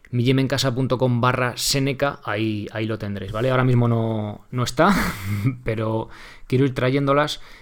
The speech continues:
Y ya os digo, si os gustan este tipo de episodios, no voy a traerlos, lógicamente, todos los días, pero sí de vez en cuando, porque me parece,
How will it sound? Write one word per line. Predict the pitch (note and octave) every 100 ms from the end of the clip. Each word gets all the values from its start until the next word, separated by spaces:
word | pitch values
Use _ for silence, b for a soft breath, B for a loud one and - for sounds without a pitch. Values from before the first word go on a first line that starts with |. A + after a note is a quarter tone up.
| B
Y | - E3+ E3+ E3 D#3
ya | C#3
os | B2
digo, | B2+ A2+
si | - B2+
os | A2+
gustan | A2+ D3+ - C3+
este | C3 -
tipo | B2 C3 B2+
de |
episodios, | B2 A#2+ - D3 A#2+
no |
voy | A2
a | G#2+
traerlos, | G#2+ G#2+ G#2+
lógicamente, | A2+ G#2+ A2 A2 A2 G#2
todos | G#2 A#2
los | A#2 A2
días, | C3 C3
pero | B2 A2
sí | C3
de |
vez | C#3 B2+
en | B2
cuando, | C3 C#3 D3+ C#3
porque | A2+ A2 A2
me | A2
parece, | A2 A#2 A#2+ C#3 C3+ C3 B2+